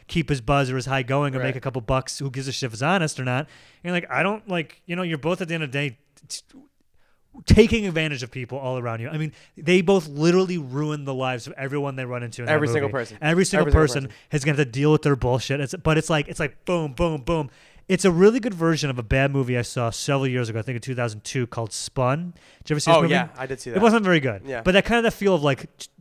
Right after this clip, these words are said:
Speaker 1: Spun is about a bunch of drug addicts trying to get some meth, trying to get some money to buy some meth, or turn a trick to get some meth, or fuck up trying to get meth, or being high on meth, or dealing drugs, and just, like, it's cr-, it's, like, nonstop craziness, right?
Speaker 2: Yeah.
Speaker 1: That movie is, this movie is a great version of that, of, like,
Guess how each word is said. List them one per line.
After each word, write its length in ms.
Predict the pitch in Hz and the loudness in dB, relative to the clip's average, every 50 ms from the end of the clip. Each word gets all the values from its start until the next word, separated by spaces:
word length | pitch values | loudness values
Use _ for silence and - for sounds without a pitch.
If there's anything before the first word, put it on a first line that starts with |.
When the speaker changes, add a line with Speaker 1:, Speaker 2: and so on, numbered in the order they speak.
| - 139 | -14 -12
Speaker 1:
Spun 320 | - - - 190 180 196 | -10 -2 0 0 0 2
is 100 | 190 156 | 0 0
about 160 | 175 170 156 | 0 0 0
a 60 | 147 | 0
bunch 260 | 120 - 147 151 143 - | 0 -2 -2 -2 -2 -6
of 60 | 139 | -8
drug 280 | - - 139 135 127 | -6 -4 -4 -2 -2
addicts 280 | 127 123 123 127 120 - | -2 -2 -2 -4 -6 -6
trying 320 | - - 143 139 131 139 | -8 -6 -4 -2 -2 -2
to 80 | 135 131 | -4 -4
get 180 | 113 131 127 - | -4 -6 -6 -4
some 180 | - 131 127 | -6 -6 -4
meth, 240 | 123 120 120 120 - | -2 -2 -2 -4 -4
trying 180 | - 139 131 131 | -6 -4 -4 -4
to 40 | |
get 100 | 131 127 | -6 -8
some 120 | - 135 127 | -8 -8 -6
money 160 | 123 123 123 | -4 -4 -4
to 80 | 120 117 | -4 -4
buy 100 | 117 117 | -4 -4
some 180 | - - 120 | -6 -8 -6
meth, 200 | 117 120 120 - - - - _ - | -6 -6 -6 -6 -10 -18 -20 _ -18
or 80 | 123 - | -14 -6
turn 180 | - 139 139 | -4 -4 -4
a 40 | 135 | -4
trick 180 | - - 123 - | -4 -8 -8 -6
to 80 | 127 | -6
get 120 | 117 127 - | -6 -6 -6
some 160 | - 123 120 | -6 -8 -6
meth, 240 | 117 117 117 - - | -4 -4 -4 -6 -8
or 40 | 110 | -12
fuck 320 | - - 147 135 127 - | -8 -4 -2 -2 -2 -2
up 80 | 135 120 | -6 -6
trying 180 | - 135 127 127 | -4 -4 -4 -4
to 40 | 123 | -4
get 80 | 123 | -6
meth, 300 | 117 117 117 117 113 - | -6 -6 -6 -6 -6 -8
or 120 | 117 113 - - - - - | -10 -10 -12 -14 -18 -4 0
being 220 | - 143 139 139 | 0 2 2 2
high 180 | 117 127 131 131 | 0 0 -2 -2
on 80 | 127 120 | -2 -4
meth, 220 | 123 123 117 - | -4 -4 -4 -6
or 60 | 120 | -6
dealing 280 | 113 127 135 135 135 123 | -6 -4 -4 -4 -4 -4
drugs, 300 | 101 120 117 117 113 - - - _ - | -4 -4 -4 -4 -6 -10 -16 -20 _ -8
and 120 | 135 127 | -8 -6
just, 100 | 127 - | -4 -4
like, 120 | 147 135 127 | -4 -4 -4
it's 120 | 120 - | -6 -6
cr-, 380 | - - - - - 156 170 196 | -10 -12 -14 -10 -8 -6 -6 -6
it's, 180 | - - - | -6 -6 -6
like, 120 | 147 - - | -6 -6 -4
nonstop 600 | 143 143 151 151 156 151 - - 160 139 123 - | -2 0 2 2 2 0 -2 -2 -2 -4 -4 -4
craziness, 500 | - 131 117 110 95 110 117 120 - - | -4 -4 -4 -4 -6 -10 -14 -16 -8 -4
right? 220 | 123 123 139 - | -2 0 0 -2
Speaker 2:
Yeah. 40 | 113 - - - _ _ _ _ | -4 -10 -20 -20 _ _ _ _
Speaker 1:
That 140 | - 151 151 | -6 0 2
movie 340 | 175 190 180 160 160 156 170 | 4 4 4 4 2 0 -2
is, 120 | 143 123 | -2 -4
this 300 | - 156 147 175 - - | -4 -2 -2 -2 -2 0
movie 200 | 165 156 143 139 | -2 0 0 0
is 80 | 127 127 | -2 -4
a 40 | |
great 300 | 113 113 127 135 135 131 | -4 -2 0 0 0 0
version 240 | 117 127 123 110 117 | -2 -4 -4 -4 -4
of 80 | 117 110 | -4 -4
that, 200 | 117 117 110 113 | -4 -4 -4 -4
of, 60 | 107 | -6
like, 280 | 110 110 104 104 - | -8 -8 -10 -12 -14